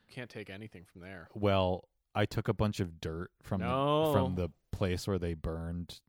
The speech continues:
Speaker 1: No.
Speaker 2: people
Speaker 1: Did you
Speaker 2: because
Speaker 1: put it
Speaker 2: I was
Speaker 1: back?
Speaker 2: an edgelord. No. And I snuck it out of the country in a Ziploc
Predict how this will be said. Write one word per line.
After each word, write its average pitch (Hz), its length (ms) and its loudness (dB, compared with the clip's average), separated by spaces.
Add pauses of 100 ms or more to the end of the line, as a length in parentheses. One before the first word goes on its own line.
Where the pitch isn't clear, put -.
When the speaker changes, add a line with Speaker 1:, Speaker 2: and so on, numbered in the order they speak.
(140)
Speaker 1:
No. 117 160 -6
Speaker 2:
people 110 500 0 (540)
Speaker 1:
Did - 80 -6
you 101 40 -2
Speaker 2:
because 101 180 2
Speaker 1:
put 98 100 2
it - 20 6
Speaker 2:
I - 20 6
was 98 220 0
Speaker 1:
back? 113 140 -4
Speaker 2:
an 98 80 0
edgelord. 92 560 -2 (100)
No. 85 400 -4 (640)
And 104 120 2
I 98 260 0 (100)
snuck - 500 0
it 113 160 4
out 92 220 4
of 90 160 -4
the 98 80 -6
country 87 560 -2
in 87 100 -4
a 85 40 -2
Ziploc 85 480 -2